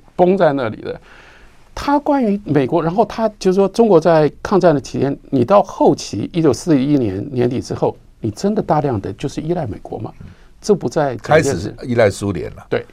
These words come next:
Speaker 2: 后来依赖美国。嗯。
Speaker 1: 这不在蒋介石的手里。刚刚我们讲到说党，其实陈果夫、陈立夫，那蒋介石自己有军统，那边有总统，总统也不是蒋介石直接可以指挥的。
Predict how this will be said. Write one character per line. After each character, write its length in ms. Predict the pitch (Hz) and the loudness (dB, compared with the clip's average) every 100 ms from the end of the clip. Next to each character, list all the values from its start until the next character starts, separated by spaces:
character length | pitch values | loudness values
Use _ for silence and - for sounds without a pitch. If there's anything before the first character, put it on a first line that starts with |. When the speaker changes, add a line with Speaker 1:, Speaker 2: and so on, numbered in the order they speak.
| _ | _
Speaker 2:
后 140 | - 123 | 0 2
来 160 | 101 | 2
依 40 | 76 95 | 0 -2
赖 160 | 90 78 | -2 -4
美 140 | 65 | -14
国。 220 | 58 60 - | -12 -14 -12
嗯。 120 | - - | -14 -4
Speaker 1:
这 140 | - | 2
不 160 | 180 127 | 2 2
在 340 | 143 120 107 - | 2 0 0 -8
蒋 200 | - 90 | -6 -4
介 120 | 107 | -2
石 160 | 107 - | -4 -6
的 120 | 101 | -12
手 220 | 95 104 | -12 -10
里。 100 | 98 - | -10 -10
刚 100 | - | -4
刚 40 | 131 | -2
我 40 | |
们 100 | 110 | -2
讲 160 | 110 104 | -4 -4
到 140 | 92 | -4
说 240 | - - 107 | -6 -8 -6
党， 160 | - 92 _ - _ - | -4 -4 _ -20 _ -8
其 160 | - | 4
实 160 | 170 190 - _ | 4 4 -2 _
陈 220 | - 160 | -2 0
果 160 | 156 - | 0 -2
夫、 180 | - | -4
陈 240 | - - 120 | -8 -8 -6
立 160 | 127 | -4
夫， 300 | 107 120 123 - _ - - - | -6 -6 -8 -10 _ -20 -20 -10
那 220 | - 180 - - | 6 6 6 -4
蒋 200 | - 117 | 0 2
介 220 | 120 208 | 4 4
石 160 | - 127 | 4 -6
自 180 | 120 165 | -4 -4
己 200 | 160 98 | -4 -8
有 160 | 92 | -8
军 240 | - 135 135 | -4 -4 -4
统， 240 | - 110 - _ - - | -6 -8 -14 _ -20 0
那 300 | 160 214 156 | 4 6 6
边 200 | 143 139 | 4 -2
有 120 | 117 | -4
总 220 | - 139 | -2 -2
统， 160 | 135 - | -2 -6
总 180 | - 185 | 0 0
统 180 | 180 101 | 2 -2
也 100 | 78 | -4
不 160 | - | -6
是 240 | 120 135 151 _ | -4 -4 -4 _
蒋 160 | 110 | -10
介 140 | 87 120 | -4 -4
石 140 | 95 | -6
直 160 | - 104 | -12 -4
接 160 | 135 | -4
可 100 | 123 | -4
以 60 | 104 | -10
指 180 | - 117 | -10 -10
挥 220 | 107 98 | -6 -4
的。 180 | - | -6